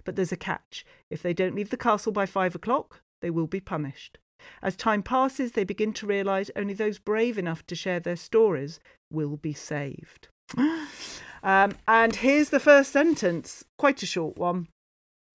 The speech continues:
"I sometimes find myself dreaming." There we go. I think we all do, um, but not in the way that, that this book has. It's, um, it's a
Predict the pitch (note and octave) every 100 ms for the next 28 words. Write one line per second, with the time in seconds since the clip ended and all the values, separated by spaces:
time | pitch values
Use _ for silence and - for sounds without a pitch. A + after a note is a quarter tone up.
0 | - - _ - G#3+ G#3 D4 C4+ C4 C4+
1 | B3+ - C4 B3+ A#3 E3 D3+ - D#3 -
2 | - E3+ E3 D#3 C3+ C#3+ C#3+ _ _ _
3 | _ _ _ _ _ - D#3+ D#3 E3 D#3
4 | D#3 D#3+ - - F3 F#3 F#3 F#3+ F#3 F3+
5 | E3+ E3+ E3+ - - - - F#3 F3 -
6 | F#3+ A#3 F3+ - - - F#3+ F#3 F#3+ F#3
7 | D3+ F3 - G3 - G3 - - F3 D#3+
8 | F3+ E3+ E3+ E3+ - - F#3 _ - -
9 | A3 G#3 G#3 - - C4 -